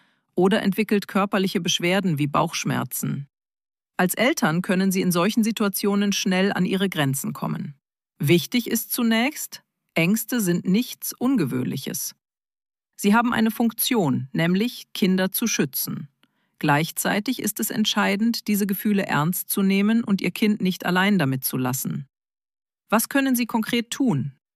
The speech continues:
Hören Sie Ihrem Kind zu und signalisieren Sie Verständnis. Vermeiden Sie Sätze wie, "Da brauchst du doch keine Angst zu haben." Besser ist es, die Gefühle zu benennen.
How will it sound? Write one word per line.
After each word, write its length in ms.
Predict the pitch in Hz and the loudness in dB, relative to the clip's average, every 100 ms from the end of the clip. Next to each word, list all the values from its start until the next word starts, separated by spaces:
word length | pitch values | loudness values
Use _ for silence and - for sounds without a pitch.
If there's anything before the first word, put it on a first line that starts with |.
| _ _ | _ _
Hören 340 | _ 220 262 269 | _ 0 2 0
Sie 140 | 254 | 0
Ihrem 180 | 226 226 | 0 0
Kind 280 | - 220 - | 2 0 0
zu 320 | - 247 302 | -2 0 2
und 200 | 233 202 | 0 0
signalisieren 720 | 208 196 185 185 190 220 208 | 0 0 2 0 0 0 0
Sie 100 | 202 | -2
Verständnis. 880 | 196 185 139 131 135 - - - - _ _ | -4 -2 -2 -2 -4 -8 -8 -10 -12 _ _
Vermeiden 500 | - 170 170 202 226 | -4 2 4 4 2
Sie 140 | 208 202 | 2 2
Sätze 400 | 190 196 214 190 | 0 0 -2 2
wie, 320 | 202 208 202 _ _ - | 2 2 0 _ _ -6
"Da 100 | 143 | -4
brauchst 380 | 143 165 - | 0 0 0
du 40 | 185 | -2
doch 140 | 170 | -2
keine 260 | - 151 - | 0 -2 0
Angst 300 | 170 208 - | 0 -2 -4
zu 160 | 139 | -4
haben." 380 | 143 143 147 143 - _ _ _ | -2 -2 -4 -8 -14 _ _ _
Besser 360 | 214 254 175 - | 0 0 -2 -2
ist 260 | 151 - | -4 -4
es, 220 | 185 226 | -4 -2
die 120 | - 180 | -2 -2
Gefühle 420 | 196 226 208 202 | 0 2 2 2
zu 180 | - 190 | 0 0
benennen. 640 | 190 196 214 160 139 139 | 2 4 4 2 0 -6